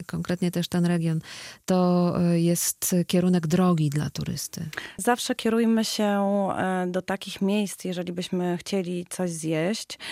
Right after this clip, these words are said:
Speaker 2: gdzie jedzą też miejscowi. I często ten wystrój może pozostawia wiele do życzenia.
Speaker 1: Ceratka
Speaker 2: Ceratka
Speaker 1: plastikowa?
Speaker 2: jest papierowa.
Speaker 1: Papierowa, aha.
Speaker 2: Teraz we Włoszech bardzo modne są ceraty z papieru, które się zdejmuje, natychmiast się wyrzuca. E, nawet, e,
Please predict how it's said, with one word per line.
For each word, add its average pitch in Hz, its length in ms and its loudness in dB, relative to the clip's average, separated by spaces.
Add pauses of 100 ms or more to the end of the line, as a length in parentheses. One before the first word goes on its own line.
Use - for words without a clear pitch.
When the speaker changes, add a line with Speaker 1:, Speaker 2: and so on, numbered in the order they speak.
(220)
Speaker 2:
gdzie 196 180 0
jedzą 220 320 2
też 208 280 0
miejscowi. 180 580 -2 (440)
I - 140 0
często 190 840 0
ten 180 200 2
wystrój 185 440 -2
może 180 260 0
pozostawia 180 580 -2
wiele 175 220 0
do 170 120 -2
życzenia. 180 600 0
Speaker 1:
Ceratka 170 460 2
Speaker 2:
Ceratka 185 220 2
Speaker 1:
plastikowa? 214 420 4
Speaker 2:
jest 214 180 2
papierowa. 196 600 2
Speaker 1:
Papierowa, 180 480 0 (100)
aha. 151 100 -8
Speaker 2:
Teraz 202 420 2
we 190 100 -2
Włoszech 208 380 2
bardzo 190 320 0
modne 190 300 -2
są 190 220 -4
ceraty 190 440 -2
z - 60 -8
papieru, 202 440 0
które - 280 -8
się 196 140 -4
zdejmuje, 185 460 -2
natychmiast 185 560 -4
się 185 100 -4
wyrzuca. 214 720 0
E, 180 240 0
nawet, 190 580 0
e, 180 400 0